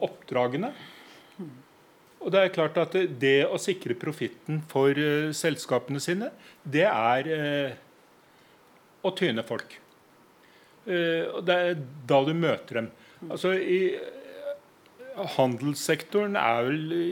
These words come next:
stort sett, eh, kjeder, eh, det he-, som er de helt dominerende. Eh, og det er kjedene som styrer, eh, butikken. Tilsvarende hoteller er det kjedene. Sånn at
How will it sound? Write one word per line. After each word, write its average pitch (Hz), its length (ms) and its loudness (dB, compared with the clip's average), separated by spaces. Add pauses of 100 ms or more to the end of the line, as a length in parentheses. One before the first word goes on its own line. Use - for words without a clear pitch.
(140)
stort 170 480 2
sett, - 320 0 (160)
eh, 143 640 0
kjeder, 139 640 2
eh, 151 640 2
det 156 240 -2
he-, - 140 -4 (260)
som 147 160 2
er 143 80 6
de 151 160 -2
helt 139 240 0
dominerende. 143 920 2 (500)
Eh, 160 240 4
og - 160 0
det 165 60 8
er 160 100 -6
kjedene 120 400 2
som 156 160 -6
styrer, 127 720 2
eh, 131 880 -2
butikken. 135 480 -6
Tilsvarende 143 880 0
hoteller 165 800 -2
er 165 160 2
det 147 80 -4
kjedene. 131 640 -2 (400)
Sånn 156 220 2
at 240 60 -8